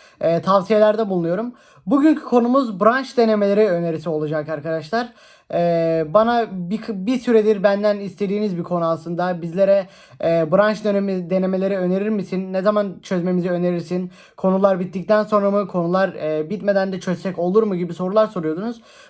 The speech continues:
Bu soruların hepsine öncelikle yanıt vermek istiyorum arkadaşlar. Ee, branş denemesi konuların yaklaşık olarak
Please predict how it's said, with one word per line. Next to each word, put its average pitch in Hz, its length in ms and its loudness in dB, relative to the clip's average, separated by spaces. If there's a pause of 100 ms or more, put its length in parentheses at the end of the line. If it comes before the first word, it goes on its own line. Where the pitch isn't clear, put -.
Bu 269 80 0
soruların 254 400 2
hepsine 247 400 0
öncelikle 226 600 2 (280)
yanıt 226 300 4
vermek 175 320 2
istiyorum 156 320 -2
arkadaşlar. 156 560 -2 (560)
Ee, 185 320 4
branş 302 340 2
denemesi 247 480 -2
konuların 254 480 0
yaklaşık 269 520 -4
olarak 240 320 2